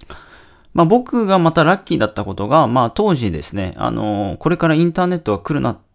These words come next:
ていうところをすごく感じたし、思ったし、まあ、それしか選択がなかったっていうのもあるんですけど、あのー、まあ、予想通りね、その予想が外れなかったっていうね、インターネットがもう、もはやね、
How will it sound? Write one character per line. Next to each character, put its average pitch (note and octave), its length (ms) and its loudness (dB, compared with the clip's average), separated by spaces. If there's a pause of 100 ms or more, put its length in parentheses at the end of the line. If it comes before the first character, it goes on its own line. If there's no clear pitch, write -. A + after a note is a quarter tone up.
(160)
て - 80 -8
い F2 200 -4
う E2+ 100 -10
と - 100 -14
こ E2 100 -10
ろ D#2 80 -8
を - 40 -10
す - 80 -12
ご A#2+ 100 -8
く - 60 -16
感 F#2 180 -4
じ - 140 -14
た - 80 -8
し、 - 160 -12
思 F#2+ 180 -4
っ F#2+ 60 -16
た - 100 -14
し、 F#2 260 -8
ま - 120 -4
あ、 - 20 -6
そ - 140 -6
れ E3 60 -4
し - 80 -10
か - 80 -8
選 D3 180 -4
択 D#3 120 -2
が D3 60 -2
な D#3 140 0
か D3 60 -4
っ - 60 -6
た - 120 -8
っ - 20 -20
て - 80 -16
い - 60 -10
う - 20 -10
の - 60 -10
も - 80 -6
あ - 20 -8
る - 80 -10
ん - 40 -14
で - 40 -16
す - 80 -20
け - 80 -16
ど、 - 220 -14 (1400)
あ A#2+ 140 -2
の A#2 120 -2
ー、 A#2+ 500 -4
ま - 200 0
あ、 A2+ 60 4
予 C3 120 2
想 D#3+ 180 0
通 C#3+ 160 0
り B1 120 -6
ね、 G#2 180 -8 (320)
そ D3+ 100 0
の D3 120 2
予 C#3 120 4
想 F#3 200 -2
が E3 120 0
外 C#3+ 240 -2
れ G#3+ 60 0
な A3+ 120 -4
か F#3+ 80 0
っ - 120 -6
た - 120 -8
っ - 60 -18
て - 120 -16
い - 40 -12
う - 80 -10
ね、 G#2 160 -8
イ D3 80 0
ン D#3 80 0
タ D#3 120 -2
ー D#3 40 0
ネ D#3+ 100 0
ッ - 20 0
ト A2 200 -8
が E2+ 120 -2
も F2+ 400 -6 (180)
う、 B2 40 -2
も D#3 80 0
は E3 120 -2
や - 80 -10
ね、 - 220 -14